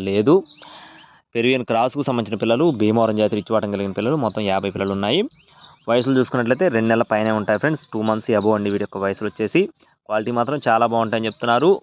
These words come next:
పిల్లలు మాత్రం ప్రత్యేకంగా అన్నీ కూడా సపరేట్ చేసుకున్న పిల్లలు, క్వాలిటీ పిల్లలు అని చెప్పి అజ్ఞానం మనతో వివరించి చెప్పడం జరిగింది. ఇక్కడ మీరు చూసుకోవచ్చు, అన్నీ కూడా రిచ్వాటం కలిగిన పిల్లలు, ప్రతి ఒక్క పిల్ల కూడా రిచ్వాటం. అన్ని కలర్స్ ఉన్నాయి. కాకులు, రసంగులు, పెరువియన్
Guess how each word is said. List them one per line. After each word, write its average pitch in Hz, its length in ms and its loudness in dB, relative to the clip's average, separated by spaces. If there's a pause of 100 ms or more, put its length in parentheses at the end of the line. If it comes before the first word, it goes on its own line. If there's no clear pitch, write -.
పిల్లలు 113 280 2
మాత్రం 117 300 0
ప్రత్యేకంగా 117 640 0 (340)
అన్నీ 110 240 -6
కూడా 113 160 4 (960)
సపరేట్ 120 300 -2
చేసుకున్న 113 340 -2
పిల్లలు, 107 240 0 (180)
క్వాలిటీ 107 360 -2
పిల్లలు 110 220 -2
అని 104 100 -4
చెప్పి 147 200 -8 (580)
అజ్ఞానం 110 340 -2
మనతో 104 280 -4
వివరించి 107 380 -2
చెప్పడం 104 300 -6
జరిగింది. 104 300 -2 (120)
ఇక్కడ 110 180 -4
మీరు 110 160 -4
చూసుకోవచ్చు, 123 480 -2
అన్నీ 139 240 0
కూడా 147 180 4
రిచ్వాటం 110 360 -6
కలిగిన 107 240 -6
పిల్లలు, 113 300 -6
ప్రతి 113 240 -16
ఒక్క 107 180 -16
పిల్ల 107 180 -6
కూడా 107 180 -4
రిచ్వాటం. 110 400 -4 (100)
అన్ని 120 220 -2
కలర్స్ 110 280 -4
ఉన్నాయి. 107 260 -2 (500)
కాకులు, 107 380 0
రసంగులు, 107 420 -4 (400)
పెరువియన్ 107 300 -6